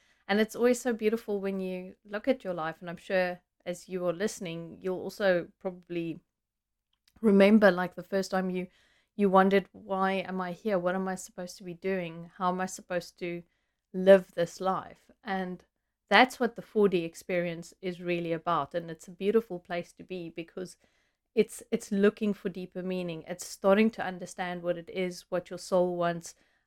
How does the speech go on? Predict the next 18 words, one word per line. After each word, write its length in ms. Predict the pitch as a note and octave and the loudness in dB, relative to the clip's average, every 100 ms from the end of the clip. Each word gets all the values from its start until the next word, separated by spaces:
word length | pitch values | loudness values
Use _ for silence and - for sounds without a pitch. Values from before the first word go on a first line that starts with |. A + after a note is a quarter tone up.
| - | -10
Um, 420 | E3+ E3 D#3 D#3+ _ _ _ _ _ _ - | -8 -6 -10 -14 _ _ _ _ _ _ -18
it's, 220 | A#3+ - - | -18 -18 -6
it's 240 | G3 - | -6 0
like 380 | G3+ G3+ - - _ - | 0 0 -4 -20 _ 0
that 180 | G3 - | 2 2
space 540 | - - A3 G#3+ - - | 0 8 8 8 4 4
of 220 | G3 F#3+ - _ _ _ _ _ - | 6 6 2 _ _ _ _ _ -2
understanding 600 | G#3+ G#3 - G#3 G3+ G3+ | 2 2 4 4 4 2
that 200 | G3 F#3+ | 2 2
there 180 | G3 F#3+ | 0 -2
is 180 | G3+ - | -4 -8
connectedness 1040 | - G3 F#3+ F#3+ - G3 F3+ D#3 D3 - _ _ _ _ - | -10 -8 -4 -6 -8 -16 -12 -12 -14 -18 _ _ _ _ -8
and, 140 | F#3+ | -2
like, 180 | F#3 F3+ | 0 0
really 320 | F#3+ F#3+ G3 G3 | 2 4 4 0
starting 340 | - G3 F#3+ | 0 0 0
to 140 | - - _ - | -6 -16 _ -4
feel 400 | A3 G#3+ F#3 | 2 4 4